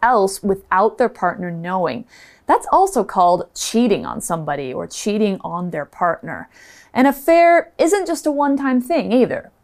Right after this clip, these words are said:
It's a secret relationship that is ongoing. It continues. So it's a long-term thing. And it usually doesn't end very well. So here's an example sentence for affair. "After she found out her husband was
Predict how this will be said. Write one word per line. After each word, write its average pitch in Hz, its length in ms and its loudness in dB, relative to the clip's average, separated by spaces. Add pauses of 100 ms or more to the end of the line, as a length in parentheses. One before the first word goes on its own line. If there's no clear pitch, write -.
It's 220 240 0
a 208 60 2
secret - 500 -2
relationship 214 640 0
that 170 120 0
is 165 220 -4
ongoing. 202 760 2
It - 240 -4
continues. - 1000 -2 (200)
So - 180 0
it's 196 120 0
a 202 40 4
long-term 185 800 2
thing. - 380 -12 (340)
And 320 440 4
it 311 180 -2
usually 220 560 2
doesn't 180 500 -2
end 170 320 -8
very 147 300 -10
well. 156 560 0 (440)
So 196 380 2
here's 214 300 2
an 208 100 0
example 180 400 -6
sentence 180 480 -8
for 156 260 -2
affair. - 600 -6 (520)
"After 370 280 0
she 285 200 -2
found 254 360 4
out 254 180 2
her 247 160 0
husband 269 500 0
was 233 160 -2